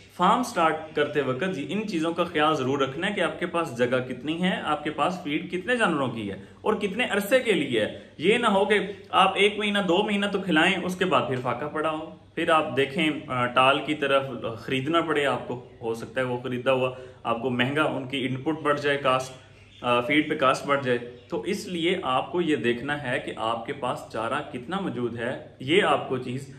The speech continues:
select करने में मदद देगी कि आपने कितने जानवर खरीदने हैं।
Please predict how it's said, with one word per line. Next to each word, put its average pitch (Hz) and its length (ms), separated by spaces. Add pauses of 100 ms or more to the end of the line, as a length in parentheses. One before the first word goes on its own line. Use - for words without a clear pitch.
(160)
select 202 380
करने 147 180
में 143 80
मदद 131 180
देगी 120 380
कि - 120
आपने 117 460 (320)
कितने 170 280
जानवर 110 260
खरीदने 101 480
हैं। - 200